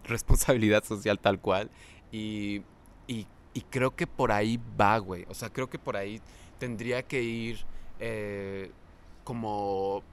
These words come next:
no toda la lucha, ni toda, pero creo que sí tendríamos que, por lo menos, igual y no, igual y no, es, es, está bien lo que estoy diciendo, igual y es una pendejada, igual y lo que sea,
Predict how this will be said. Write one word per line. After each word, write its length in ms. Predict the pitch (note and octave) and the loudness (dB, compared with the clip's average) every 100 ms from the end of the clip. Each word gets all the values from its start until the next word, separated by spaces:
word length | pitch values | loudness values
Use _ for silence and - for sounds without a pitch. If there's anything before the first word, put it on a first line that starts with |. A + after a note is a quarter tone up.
| - - - - F3+ D#3+ - - - - B2+ | -20 -20 -20 -20 -18 -18 -18 -18 -20 -16 -10
no 380 | C3+ D3 D#3 | -6 0 0
toda 280 | D#3+ E3 D#3 | 4 4 6
la 80 | B2+ | 4
lucha, 480 | A2 A#2+ - C#3+ C#3+ | 2 -4 -4 -2 -2
ni 160 | B2 G2+ | -4 -8
toda, 300 | A2 A#2 - - - | -4 -6 -6 -16 -8
pero 200 | A#2 A2+ | -2 -2
creo 160 | - C3 | 0 0
que 100 | C#3+ | 0
sí 160 | - C3 | -4 -4
tendríamos 480 | B2 A#2 A#2 A#2 | -4 -2 -4 -6
que, 220 | - G2 - | -6 -6 -4
por 140 | C#3+ C#3 | -2 0
lo 100 | D3+ | 0
menos, 380 | F3 G#3+ A#3 - D3 | 0 -4 -6 -10 -4
igual 280 | C3 F#3+ A3 | 0 2 0
y 60 | |
no, 300 | G#3 A3+ A#3 - | 2 2 0 -6
igual 260 | B2 D#3+ F#3 | -2 0 0
y 60 | |
no, 260 | F3+ F3 F3 | 2 2 2
es, 160 | D#3+ | -2
es, 220 | - C3+ - A#2+ | -6 -8 -10 -10
está 320 | A#2+ - C3+ | -8 -4 -2
bien 140 | D#3 | -2
lo 20 | |
que 40 | D3 | -4
estoy 100 | D3 | -6
diciendo, 220 | E3+ C3+ | -6 -4
igual 200 | G#2 B2+ | -2 -2
y 40 | C#3 | -2
es 100 | C#3+ | -6
una 80 | C#3 | -6
pendejada, 360 | B2+ B2 C3 | -6 -6 -4
igual 160 | A2+ B2+ | -4 -6
y 60 | |
lo 80 | A#2 | -6
que 60 | - | -6
sea, 160 | C3 | -8